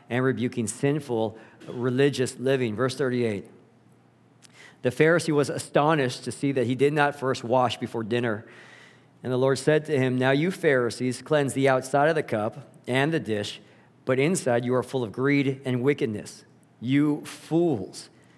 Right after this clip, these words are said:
Did not he who made the outside make the inside also? But give as alms those things that are within, and behold, everything is clean for you." Here, Jesus is calling out and pointing out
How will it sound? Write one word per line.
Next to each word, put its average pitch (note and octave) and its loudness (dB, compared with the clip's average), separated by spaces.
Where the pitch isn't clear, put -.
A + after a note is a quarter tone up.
Did B2+ -2
not D3+ 4
he D3 2
who F#3+ 2
made D3+ 2
the B2+ 4
outside C3+ 2
make A#2+ -2
the A#2+ -2
inside A2+ -2
also? C3 0
But B2 0
give D#3+ 2
as G3 2
alms A#2 0
those C#3 2
things C3 0
that A#2+ 2
are A2+ 4
within, A#2 0
and B2 -2
behold, C3+ 4
everything B2 0
is A#2+ -2
clean A2 -6
for B2+ 0
you." E2 -10
Here, D#3+ 4
Jesus B2+ 0
is A#2 -10
calling E3+ 2
out A2+ -2
and A#2 -6
pointing F3+ 2
out G2 -6